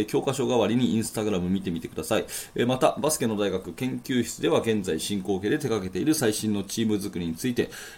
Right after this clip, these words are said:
えー、ほぼ毎日三原が記事を投稿しております。えー、今日の記事、これから書くんですけど、今日の記事は結構面白いかな。うん。えー、バスケットボールの戦術の話をちょっとしたいと思うんですが、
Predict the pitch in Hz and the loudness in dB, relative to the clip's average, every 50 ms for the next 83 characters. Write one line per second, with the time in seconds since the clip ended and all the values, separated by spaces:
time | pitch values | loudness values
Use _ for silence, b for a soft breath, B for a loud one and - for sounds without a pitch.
0 | B B 127 131 131 143 139 131 117 117 107 104 95 98 151 135 113 107 113 131 | B B 4 6 8 8 8 8 6 4 4 2 2 0 2 2 2 4 2 0
1 | 143 - - 110 107 117 139 143 143 110 101 - - - 95 92 - - 95 87 | 0 -2 -2 0 2 2 2 2 2 2 0 0 0 0 0 0 0 -2 -2 0
2 | 87 85 82 95 107 123 - - - - 113 123 120 - - 196 185 175 156 139 | 0 0 -2 -2 -2 0 0 -2 0 2 2 0 2 6 8 10 10 12 10 10
3 | 120 107 104 101 92 - - 117 110 110 101 95 - 113 123 120 - 135 120 123 | 8 6 4 2 -2 -4 -6 -4 0 0 0 0 0 0 0 0 0 0 -2 -2
4 | 120 - 123 120 - 120 110 107 107 104 107 - - - 139 101 - - - - | -2 -2 -2 -2 0 0 0 2 2 0 -2 -2 -2 -2 -2 -2 -2 -2 -4 -4
5 | - - - 151 - - 147 151 156 151 139 - 160 156 - - 147 139 143 139 | -2 -2 -2 -4 -4 -4 -2 0 2 2 2 2 -2 -2 -2 0 2 2 4 4
6 | 151 147 143 120 113 107 - B B B B B B B B B 120 123 117 104 | 4 4 6 6 4 4 2 B B B B B B B B B 8 8 8 8
7 | 90 82 - - 110 113 113 113 107 104 107 107 101 101 101 113 117 - 143 139 | 6 2 -2 -2 2 2 4 4 4 4 4 4 4 2 0 0 -2 -2 -2 0
8 | - 151 135 135 127 110 101 92 - 117 117 113 113 - 113 110 95 104 104 104 | 2 4 4 6 6 4 2 2 2 2 4 4 2 2 0 -2 0 0 -2 -2
9 | 104 - 110 92 82 90 82 - 87 - - 101 92 87 82 80 80 85 80 71 | 0 0 0 0 0 -2 -4 -4 -4 -2 0 0 -2 -2 -2 -2 -2 -2 -4 -4
10 | - 85 92 - - | -2 -2 -2 -2 -2